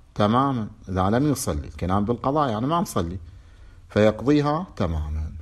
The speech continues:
فإذاً العبرة بلحاظ آخر الوقت، فيشوف كل مكلف آخر الوقت شنو كان. في السفر يعني فاتته الصلاة ما صلى، المفروض أنه لم يصلي،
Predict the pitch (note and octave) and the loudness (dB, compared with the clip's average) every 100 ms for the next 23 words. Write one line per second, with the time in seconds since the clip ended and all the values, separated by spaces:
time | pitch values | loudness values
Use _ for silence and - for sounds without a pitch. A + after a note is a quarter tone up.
0 | - F2+ F#2+ F#2 F2+ A#2 C3+ A#2+ F#2+ F2 | -4 -2 0 -2 0 0 0 0 -2 0
1 | G#2+ A2+ C3 F3+ - - - - - - | 2 2 2 -4 -8 -20 -20 -20 -20 -20
2 | - B2+ C#3 - A#2+ F#2+ F2+ F#2 F2+ - | -2 4 4 4 2 2 2 -2 -2 -2
3 | D3 - E3 - F3+ C#3 - G2+ G2+ - | 0 0 -2 0 0 0 0 -2 -2 0
4 | A#2 A2+ - A#2 A#2+ D3 D#3+ C#3+ - D#3+ | 2 2 2 0 2 0 -2 -4 -2 -2
5 | C#3 C3 A#2 A2+ - - - - - - | 0 0 0 -2 -10 -20 -20 -20 -20 0
6 | D#3+ C3+ - D#3 E3 E3+ E3+ - - - | 0 2 2 2 2 0 -2 -6 -14 -6
7 | - G2+ A2+ - A#2 A#2 C#3 C3+ C3 - | 0 2 2 2 2 2 -2 -2 -4 -2
8 | A#2+ B2+ D#3+ - A#2 F2+ F2 F#2 F#2+ A#2 | 0 2 2 2 0 0 -2 -2 -2 -2
9 | B2+ C3+ C#3 C3 F#2+ D#2+ D#2+ E2+ | 0 0 2 2 0 -2 -6 -6